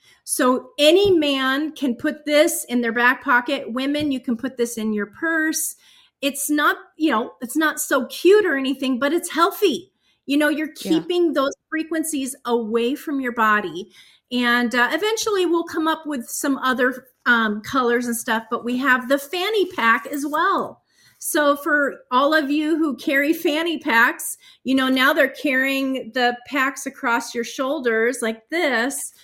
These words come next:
Speaker 1: Um, and so we have our cute little fanny pack, and this has military grade fabric on the back. You can't even see it. It's inside sewn in there.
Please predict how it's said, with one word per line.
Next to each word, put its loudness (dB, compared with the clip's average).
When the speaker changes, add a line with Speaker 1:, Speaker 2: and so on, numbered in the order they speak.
Speaker 1:
Um, 0
and 0
so 2
we 0
have 2
our 2
cute -4
little -2
fanny -4
pack, 0
and 0
this -4
has -2
military 0
grade 0
fabric -2
on -2
the -4
back. 2
You -4
can't -2
even 0
see 0
it. 2
It's -2
inside 2
sewn -2
in 2
there. -6